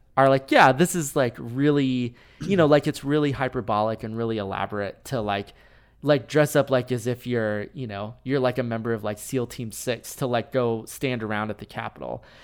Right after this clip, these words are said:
You know, it's like, it might be completely genuine. I mean, I don't know. But I could absolutely see that you could still, like, kind of do that almost, like, in a sort of, like, self-mocking kind of way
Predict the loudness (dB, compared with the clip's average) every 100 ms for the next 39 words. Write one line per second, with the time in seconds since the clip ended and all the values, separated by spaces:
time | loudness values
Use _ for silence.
0 | -4 4 4 6 2 2 0 -2 -2 -4
1 | -6 _ _ -6 -4 -2 -4 -2 -2 -2
2 | -4 -4 -4 -6 -8 -8 -8 -10 -10 -12
3 | -14 -20 _ 4 4 4 2 4 4 4
4 | 0 0 0 -2 -2 -2 0 -2 -4 -4
5 | -2 -2 -4 4 4 6 4 0 -4 -4
6 | -4 -2 2 2 2 -4 _ -6 -4 -4
7 | -6 -8 -6 -6 -6 -8 -6 -6 -6 -2
8 | -2 -2 -8 -8 -8 -10 -12 -10 -8 -8
9 | -8 -8 -6 -8